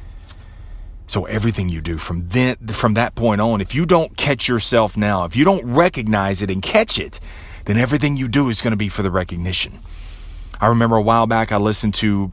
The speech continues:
uh, Penn and Teller on an, on a, uh, on a interview, and Penn, Penn's the big guy, the I, I think he's like six seven, man. The, he's the big dude who does all the talking. Teller's the one who doesn't say anything at all. And Penn was saying is,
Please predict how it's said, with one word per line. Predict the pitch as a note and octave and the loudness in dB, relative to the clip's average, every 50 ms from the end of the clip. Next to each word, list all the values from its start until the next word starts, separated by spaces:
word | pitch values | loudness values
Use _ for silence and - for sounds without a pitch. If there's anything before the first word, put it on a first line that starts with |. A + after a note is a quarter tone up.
| - - | -8 -4
uh, | - G2+ F#2+ F2+ F2+ F2 | -2 -2 0 0 -2 -2
Penn | - - B2+ A#2 | 0 0 0 2
and | A2+ G2+ G2 | 0 0 2
Teller | - A2 G#2+ A2 G#2 G2 | 2 4 4 4 2 2
on | F#2 F#2 F2+ | 0 -2 -2
an, | F2 F2 E2 - - - - - - - - | -4 -6 -6 -10 -14 -16 -16 -16 -16 -12 -6
on | - G2+ F#2+ | -2 -2 0
a, | F2+ F2 | 0 -2
uh, | E2+ E2 D#2+ D#2 D#2+ D#2 - - | -2 -4 -4 -4 -6 -8 -10 -6
on | - G2+ G2 | -4 -4 -2
a | F2+ E2+ E2+ E2 - | -2 -4 -6 -6 -6
interview, | - B2 C3 C3 A2+ G2+ G2+ E2 C2+ - - - - - - - | -2 0 2 2 2 2 -2 -4 -6 -10 -14 -16 -16 -14 -10 -2
and | G2 G2+ G2+ G2 - | 0 0 0 2 2
Penn, | - C#3+ C#3+ C#3+ C3+ B2+ A#2+ G#2+ - - | 2 2 2 2 2 0 -2 -4 -2 0
Penn's | - D#3+ F3+ F3 C#3 A2 | 2 4 4 2 2 0
the | B2 G#2+ | 0 2
big | G2+ B2+ B2+ A2+ G#2+ F#2+ - | 4 2 2 2 -2 -8 -2
guy, | G#2+ G2 E2+ D#2+ D2 D2+ | -2 -2 -2 -2 -4 -6
the | D#2+ F2 F2+ F2 E2 D#2 - - - - - - | -4 -2 -2 -2 -4 -6 -12 -16 -20 -18 -14 -12
I, | D#2+ F2 F#2 F#2 F#2 - - | -10 -8 -6 -6 -6 -6 -6
I | G#2+ | -4
think | - G#2+ G#2 | -4 -4 -4
he's | G2 E2 | -2 -4
like | E2+ E2 - | -4 -4 -2
six | - - - - G#2 - - | -2 -2 0 -2 -2 -2 0
seven, | - G2+ G2 G2 E2+ D2 C#2+ | 0 2 0 0 -2 -6 -8
man. | D#2 E2 F2 F#2 | -8 -6 -4 -2
The, | F#2 F#2 F2+ - | -2 -4 -4 -6
he's | - A#2 B2 C3+ B2 | -2 0 0 0 0
the | A#2+ | 2
big | G#2 B2+ B2+ A2 | 2 2 2 2
dude | G#2+ G#2+ G#2+ G#2 | 2 2 2 2
who | G2+ G2+ | 0 0
does | F#2 G#2+ G#2+ A2 G2+ | 2 4 4 4 4
all | G2 F2 | 2 0
the | D#2+ | 0
talking. | E2 - F2+ D#2+ D#2 - D2+ C#2+ | 0 0 0 0 0 -4 -8 -6
Teller's | - A2 G#2 G#2 G2+ G2 F2+ - | 0 2 2 4 2 0 -2 -4
the | F2+ | -4
one | F2+ F#2 F2 F2 | -2 -2 -2 -2
who | F2 | -2
doesn't | E2 F2+ F2+ F2 E2 | -2 -2 -2 -2 -4
say | - F2+ E2 E2+ | -4 -4 -4 -4
anything | F2 F2 E2+ - E2+ D2 | -4 -4 -4 -6 -6 -8
at | C#2+ D2+ | -6 -6
all. | F2+ E2+ C#2+ - - - - - - - - - - - - | -6 -6 -6 -8 -12 -14 -16 -16 -14 -14 -14 -14 -10 -2 0
And | B2 A#2+ A2 | 0 2 4
Penn | D3 F3 F#3+ F3 | 4 4 4 4
was | C#3+ B2 A2 | 4 2 2
saying | - D#3 D#3 D3+ C3+ A#2+ A#2 | 4 2 2 2 0 0 2
is, | A2+ A2 A2 A2+ G#2+ | 2 2 2 2 0